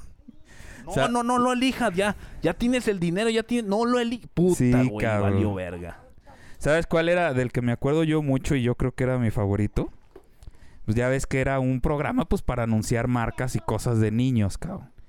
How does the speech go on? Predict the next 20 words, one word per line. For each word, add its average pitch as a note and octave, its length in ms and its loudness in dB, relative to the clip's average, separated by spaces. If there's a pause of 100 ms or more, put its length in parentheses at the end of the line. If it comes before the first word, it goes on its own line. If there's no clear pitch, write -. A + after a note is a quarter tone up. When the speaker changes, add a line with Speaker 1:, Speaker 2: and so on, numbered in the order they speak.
(760)
Speaker 1:
Ajá. A2 400 -4
Speaker 2:
Y A#2 140 2
había C3 420 2
un, D#3 420 2
un D3 260 2
programa, F3 640 0
pues, B2+ 140 -2
que G2 100 -2
hacía A2 220 0
un A#2 100 0
anunciote, C#3 800 2
güey, C3 220 2
que - 200 0
era B2 320 0
de, G2+ 200 2
de, F#2+ 460 2
de F#2+ 220 0
equipos A#2+ 540 0
el A#2 80 2
juego. B2+ 480 0